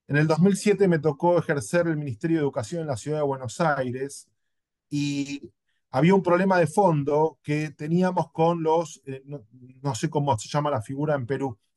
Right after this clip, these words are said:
eh, con los gabinetes psicopedagógicos. Básicamente, el gabinete psicopedagógico que encontrábamos en las escuelas populares, lo único que hacían era patolo-, era, eran trabajar en la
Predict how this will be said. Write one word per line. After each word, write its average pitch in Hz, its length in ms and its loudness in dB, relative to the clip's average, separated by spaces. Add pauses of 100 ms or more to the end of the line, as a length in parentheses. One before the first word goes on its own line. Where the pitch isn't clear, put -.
(360)
eh, 135 220 0
con 143 140 0
los 135 140 0
gabinetes 151 640 2
psicopedagógicos. 135 1400 -2 (600)
Básicamente, 190 960 2
el 147 80 4
gabinete 165 380 2
psicopedagógico 165 800 -2
que 139 100 -10
encontrábamos 143 640 -2
en 135 60 -10
las 113 140 -8
escuelas 170 340 0
populares, 165 840 0 (380)
lo 147 160 4
único 190 220 2
que 175 60 2
hacían 190 260 0
era 170 140 2
patolo-, 147 380 0 (180)
era, 143 320 -2
eran 151 300 -6
trabajar 147 440 0
en 180 80 0
la 156 200 0